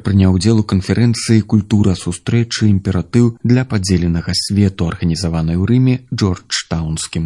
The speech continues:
універсітэтам і часопісам «Ля Чевельта Католіка». Вучыць культуры сустрэчы значыць вучыць мастацтву імкнення да міру,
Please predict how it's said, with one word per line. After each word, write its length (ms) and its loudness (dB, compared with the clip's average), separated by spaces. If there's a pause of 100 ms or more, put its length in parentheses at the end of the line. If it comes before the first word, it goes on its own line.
універсітэтам 840 -4
і 20 -6
часопісам 800 -2
«Ля 160 -2
Чевельта 480 0
Католіка». 800 -8 (400)
Вучыць 400 0
культуры 480 -2
сустрэчы 640 -2
значыць 480 -2
вучыць 480 -2
мастацтву 720 -2
імкнення 560 2
да 160 2
міру, 480 0